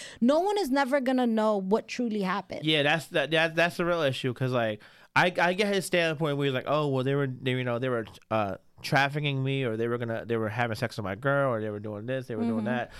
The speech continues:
Speaker 2: so they're not real, so I'm gonna tell on them." I get that part.
Speaker 1: Yeah.
Speaker 2: Only part I don't get is that he was telling on celebrities that had nothing to do with him.
Speaker 1: That's true.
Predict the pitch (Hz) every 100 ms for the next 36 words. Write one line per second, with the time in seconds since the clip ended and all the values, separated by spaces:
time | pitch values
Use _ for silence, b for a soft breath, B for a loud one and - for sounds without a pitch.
0 | B - 131 135 113 101 139 143 139 -
1 | 120 107 - 135 135 135 131 110 143 120
2 | 139 139 123 123 107 98 - 240 208 202
3 | - 185 208 196 190 135 135 170 175 147
4 | 127 123 127 120 - - - 190 226 214
5 | - 185 175 156 143 160 156 151 131 120
6 | 120 127 147 151 131 123 156 214 135 -
7 | - - _ _ _ 233 214 - 180